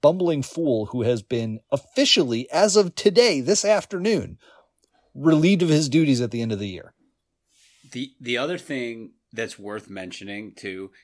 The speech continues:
Speaker 2: is <clears throat> as good as Iowa's defense is, and like Scuzz said, as good as that defense is, it was better last year. And you know who had his best game, as Scuzz already said in this pod,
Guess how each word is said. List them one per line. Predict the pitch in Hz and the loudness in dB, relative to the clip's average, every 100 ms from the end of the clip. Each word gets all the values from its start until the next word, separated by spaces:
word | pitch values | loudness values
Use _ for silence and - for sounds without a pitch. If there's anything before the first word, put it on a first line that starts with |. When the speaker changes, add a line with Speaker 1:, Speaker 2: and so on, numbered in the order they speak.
| _ - | _ -12
Speaker 2:
is | 104 98 92 - _ _ _ 180 180 | -10 -10 -14 -20 _ _ _ -6 -6
<clears throat> | 131 _ _ _ _ | -8 _ _ _ _
as | 139 135 113 | -2 -2 -4
good | 104 - 143 165 | -12 -6 -4 -2
as | 143 - | -4 -6
Iowa's | 127 120 110 107 101 - _ _ _ _ | -6 -4 -6 -10 -14 -18 _ _ _ _
defense | 117 104 101 92 - - | -12 -10 -12 -14 -14 -16
is, | 90 - - - _ _ _ | -16 -16 -18 -18 _ _ _
and | 113 | -8
like | 101 98 | -6 -6
Scuzz | - 117 98 | -6 -6 -6
said, | 101 82 - | -10 -10 -10
as | 117 98 | -12 -12
good | - - 156 | -12 -8 -6
as | 175 135 | -6 -6
that | 135 131 | -8 -8
defense | 113 - 107 95 | -12 -10 -12 -12
is, | 95 101 - _ _ | -12 -12 -16 _ _
it | 117 117 | -14 -10
was | 117 107 | -12 -12
better | 90 90 - 110 123 117 | -18 _ -6 -4 -4 -6
last | 98 98 101 - - 131 | -6 -6 -6 -8 -12 -8
year. | 123 71 65 _ _ _ _ _ | -8 -8 -18 _ _ _ _ _
And | 98 101 | -12 -8
you | |
know | 113 160 | -4 -2
who | 175 185 | -4 -4
had | 185 | -2
his | 175 139 | -4 -6
best | 117 147 156 - | -8 -6 -6 -8
game, | - 180 113 117 139 | -4 -2 -2 -4 -8
as | 127 - | -8 -6
Scuzz | 151 131 - | -6 -6 -4
already | 120 135 151 | -4 -2 -2
said | 139 156 143 | -4 -4 -4
in | 139 | -4
this | 131 - | -6 -8
pod, | - 147 95 92 | -4 -4 -4 -10